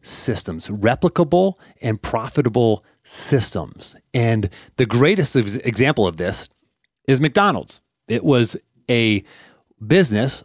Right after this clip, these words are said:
owned by the McDonald brothers that was purchased by Ray Kroc. And he saw that there were systems in place that helped them make great hamburgers and milkshakes. And he was able to create replicable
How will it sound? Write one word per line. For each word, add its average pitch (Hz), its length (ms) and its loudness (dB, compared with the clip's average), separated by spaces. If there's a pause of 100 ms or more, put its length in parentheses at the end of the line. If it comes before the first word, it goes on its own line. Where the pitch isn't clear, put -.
(100)
owned 120 200 2
by 123 140 2
the 131 80 0
McDonald 123 540 0
brothers 101 560 0 (220)
that 104 160 -2
was 107 120 -4
purchased 120 480 -4
by 104 140 0
Ray 95 340 0
Kroc. 87 580 -6 (840)
And 113 120 -4
he 110 140 -2
saw 110 220 2
that 110 240 -2 (260)
there 110 140 0
were 104 100 0
systems 123 520 0
in 160 100 2
place 95 380 -6
that 98 120 -6
helped - 320 -4 (220)
them 107 260 0
make - 460 -4
great 107 320 -2
hamburgers 113 640 -2
and 127 220 2
milkshakes. 120 800 -2 (100)
And 120 540 0 (560)
he 117 200 0
was 127 200 2
able 113 220 0
to 113 260 -2
create 107 360 -6
replicable 98 720 -6